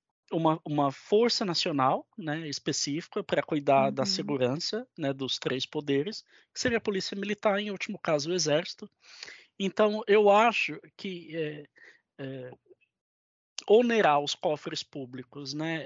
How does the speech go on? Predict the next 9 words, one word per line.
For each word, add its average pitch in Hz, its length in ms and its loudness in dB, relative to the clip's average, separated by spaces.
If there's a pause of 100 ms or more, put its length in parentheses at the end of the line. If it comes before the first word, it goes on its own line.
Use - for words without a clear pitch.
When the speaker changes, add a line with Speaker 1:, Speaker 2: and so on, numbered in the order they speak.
Speaker 1:
eh, 139 300 -6
ainda 214 540 0
mais 131 520 -4 (180)
com 185 100 -2
a 156 60 0 (560)
criação 151 520 -2
dessa 143 220 -6
Guarda 139 300 -2
Nacional, 147 600 -2